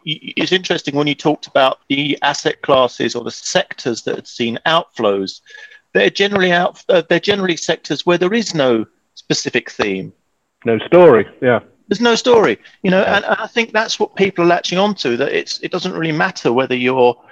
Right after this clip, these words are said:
Speaker 1: whether you're looking at, you know, U S large caps or whether you're looking at European equities or whether you're looking at Asia Pacific. People are looking for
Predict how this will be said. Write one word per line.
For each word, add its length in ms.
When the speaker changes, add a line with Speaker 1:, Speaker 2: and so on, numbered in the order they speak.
Speaker 1:
whether 180
you're 100
looking 300
at, 100
you 80
know, 80
U 200
S 200
large 260
caps 320
or 60
whether 180
you're 120
looking 260
at 100
European 420
equities 460
or 100
whether 200
you're 140
looking 320
at 120
Asia 320
Pacific. 720
People 340
are 60
looking 340
for 320